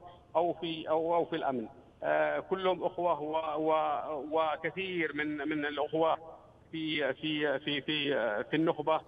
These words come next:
آه، يرفضون أن، أن، أن، أن يقاتلوا أن تحت هذه المسميات. آه، لذلك، آه، لذلك ما حصل،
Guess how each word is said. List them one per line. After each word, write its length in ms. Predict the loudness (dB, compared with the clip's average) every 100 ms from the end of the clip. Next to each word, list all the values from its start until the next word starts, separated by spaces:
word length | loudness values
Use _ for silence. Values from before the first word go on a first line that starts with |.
| -14 -20 -20 -8
آه، 100 | -4
يرفضون 640 | 0 -2 0 0 2 0 0
أن، 180 | -2
أن، 180 | -2 -2
أن، 400 | -2 -2 0 0
أن 100 | 0
يقاتلوا 720 | 0 2 0 0 -4 -6 -6
أن 120 | -8 -8 -14
تحت 140 | -4
هذه 140 | -2 -2
المسميات. 560 | -6 -4 -4 -2 -4 -6 -16 -16 -20 -12 -2
آه، 200 | 0 0
لذلك، 500 | 0 0 0 -2 -6 -4
آه، 540 | -2 0 0 0 0
لذلك 720 | -4 -2 0 0 -2 -2 -2 0
ما 180 | 0
حصل، 420 | 0 -4 -6 -8